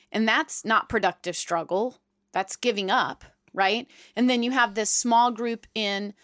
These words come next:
the middle who would have productive struggle, but they're affected, in my opinion, by both of those people on the other side. Like, they're already done.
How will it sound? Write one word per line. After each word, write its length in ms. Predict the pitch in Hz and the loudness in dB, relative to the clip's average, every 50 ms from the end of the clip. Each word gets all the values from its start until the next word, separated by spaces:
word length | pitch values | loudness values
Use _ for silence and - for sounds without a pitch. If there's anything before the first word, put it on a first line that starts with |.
| - - _ _ | -20 -20 _ _
the 80 | - 220 | 0 0
middle 500 | 226 220 226 233 233 220 214 196 214 214 | 2 2 2 2 2 4 4 4 2 0
who 340 | 214 254 233 220 214 208 202 - _ _ _ _ _ _ _ _ _ _ _ _ _ _ _ _ _ - - _ _ - 269 - _ _ | -2 -2 -2 -2 -4 -6 -8 -14 _ _ _ _ _ _ _ _ _ _ _ _ _ _ _ _ _ -20 -20 _ _ -20 -20 -20 _ _
would 180 | 254 277 294 269 | -2 -2 0 2
have 300 | 262 254 277 302 - - | 2 2 0 0 -2 -4
productive 480 | - 277 220 240 214 - - 214 185 - | -4 0 2 0 0 0 -4 -8 -6 -4
struggle, 460 | - - - 185 175 156 190 208 220 | -4 -2 0 0 0 0 -2 -4 0
but 300 | 196 226 220 196 - - _ - - _ _ | 0 0 0 0 -2 -6 _ -20 -20 _ _
they're 220 | 196 226 226 220 | 0 0 2 2
affected, 640 | 208 208 - - 226 285 359 - - 196 196 190 190 | 2 0 2 2 2 2 2 0 -2 -2 -2 -2 -2
in 120 | 208 202 | -2 -2
my 200 | 202 196 214 277 285 | 0 0 0 0 0
opinion, 480 | 269 269 - 190 165 170 175 185 196 | -2 -4 -4 -8 -8 -6 -6 -2 0
by 160 | 196 202 190 | 0 2 0
both 340 | 190 165 208 208 226 220 - | 2 0 0 0 0 0 -2
of 200 | 233 202 180 175 | -4 -4 -4 -2
those 540 | 185 208 202 196 185 185 180 - - - - - _ _ _ _ _ _ _ _ _ _ _ _ _ _ _ _ _ _ - _ _ _ - | 0 2 2 2 0 0 0 0 0 0 0 -4 _ _ _ _ _ _ _ _ _ _ _ _ _ _ _ _ _ _ -20 _ _ _ -6
people 280 | - 254 247 190 240 233 | -4 -4 -2 0 0 0
on 140 | 226 208 208 | 0 0 0
the 140 | 202 190 190 | 0 0 0
other 200 | 196 185 185 185 | 0 0 0 0
side. 460 | 175 - - 214 220 247 247 214 190 | 0 0 2 2 4 4 2 2 0
Like, 180 | 190 185 180 - | -2 -2 -2 -2
they're 180 | - 220 226 | -2 0 2
already 340 | 220 214 190 185 175 165 160 | 2 2 2 0 -2 -4 -8
done. 640 | 147 143 135 - 190 233 262 185 139 143 190 214 | -14 -8 -2 0 2 2 2 0 -2 -4 -8 -10